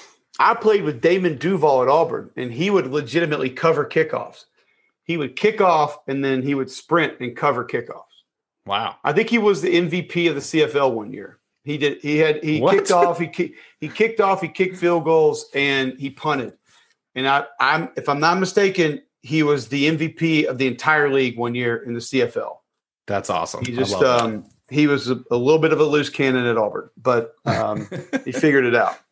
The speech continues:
Speaker 2: I love that. I love that. What a, what a story.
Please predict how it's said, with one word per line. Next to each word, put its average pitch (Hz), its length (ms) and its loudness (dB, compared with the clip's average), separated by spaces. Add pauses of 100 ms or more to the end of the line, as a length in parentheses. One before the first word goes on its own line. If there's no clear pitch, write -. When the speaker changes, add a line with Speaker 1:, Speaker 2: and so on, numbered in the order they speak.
(340)
Speaker 2:
I 101 100 -8
love 98 300 -4
that. 87 300 -6
I 104 60 -8
love 95 260 -8
that. 87 320 -8
What 120 140 2
a, 120 100 2
what 120 180 2
a 127 60 2
story. 98 520 0